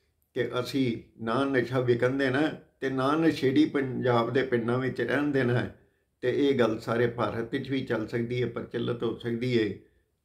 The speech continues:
ਤੇ ਇਹ ਜਿਹੜੀਆਂ ਨਸ਼ੇ ਦੀਆਂ ਖੇਪਾਂ ਨੇ, ਜਿਹੜਾ, ਜਿਹੜਾ ਵੀ ਇਹਦੇ ਵਿੱਚ ਗਲਤਾਨ ਹੈ, ਉਸ ਦਾ ਜਿਹੜਾ ਕਾਰੋਬਾਰ ਹੈ, ਉਸ ਨੂੰ ਬਿਲਕੁਲ ਨਾ ਕਰਨ ਦਿੱਤਾ ਜਾਵੇ।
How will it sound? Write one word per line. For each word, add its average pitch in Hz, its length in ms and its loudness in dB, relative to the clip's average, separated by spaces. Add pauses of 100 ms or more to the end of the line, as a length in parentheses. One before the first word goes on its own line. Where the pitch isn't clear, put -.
ਤੇ - 200 -4
ਇਹ 135 220 0
ਜਿਹੜੀਆਂ 117 640 -2
ਨਸ਼ੇ 120 300 2
ਦੀਆਂ 139 280 0
ਖੇਪਾਂ 127 420 -2
ਨੇ, 113 340 -2 (680)
ਜਿਹੜਾ, 131 380 2
ਜਿਹੜਾ 135 280 0
ਵੀ 135 240 2
ਇਹਦੇ 139 260 2
ਵਿੱਚ 135 140 -4
ਗਲਤਾਨ 123 520 0
ਹੈ, 107 260 -2 (760)
ਉਸ 139 400 2 (100)
ਦਾ 120 340 4
ਜਿਹੜਾ 123 380 2
ਕਾਰੋਬਾਰ 127 680 4
ਹੈ, 113 320 -4 (1040)
ਉਸ 147 340 4
ਨੂੰ 143 600 2
ਬਿਲਕੁਲ 165 840 4
ਨਾ 139 140 2
ਕਰਨ 127 360 0
ਦਿੱਤਾ 120 300 -2
ਜਾਵੇ। 120 400 -2